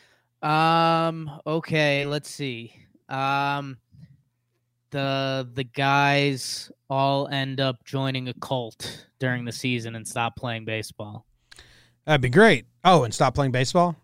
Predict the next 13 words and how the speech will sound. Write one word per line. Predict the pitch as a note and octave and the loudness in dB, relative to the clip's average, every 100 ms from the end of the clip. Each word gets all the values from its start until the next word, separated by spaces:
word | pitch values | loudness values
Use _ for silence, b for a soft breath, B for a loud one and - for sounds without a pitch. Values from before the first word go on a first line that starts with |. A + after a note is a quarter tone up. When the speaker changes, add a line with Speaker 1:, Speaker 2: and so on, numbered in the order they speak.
| _ | _
Speaker 2:
Like, | A#2 A2 | -6 0
they | |
all | B2 A#2+ A#2 | 2 2 0
just | A2 | -2
leave? | A#2+ C#3 D3+ - _ _ | 0 0 -2 -10 _ _
Speaker 1:
Yep. | - A#2 - _ - - - - | -4 -4 -4 _ -20 -20 -16 -12
Speaker 2:
Okay, | A2+ G#2 G2 | -10 -8 -4
that's | B2 | 2
not | F3 | 4
my | E3 | 4
biggest, | C3+ C#3+ B2+ - - | 4 2 0 -6 -12
no. | A2+ F#2+ G2+ - - _ _ _ _ - | -12 -12 -14 -20 -20 _ _ _ _ -10
Speaker 1:
Okay, | B2+ B2 G#2+ | -8 -6 -8